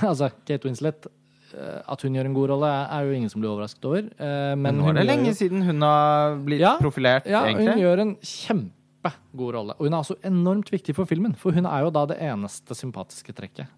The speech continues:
Speaker 1: Altså den eneste personen som holder alle disse forbanna psykopatene samlet. Eh, og, eh, Steve Jobs er jo da strukturert som en, eh, historie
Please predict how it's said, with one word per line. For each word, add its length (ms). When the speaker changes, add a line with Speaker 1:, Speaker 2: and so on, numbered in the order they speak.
Speaker 1:
Altså 160
den 100
eneste 420
personen 400
som 140
holder 400
alle 160
disse 240
forbanna 480
psykopatene 640
samlet. 480
Eh, 340
og, 220
eh, 340
Steve 220
Jobs 320
er 220
jo 20
da 80
strukturert 640
som 240
en, 180
eh, 380
historie 400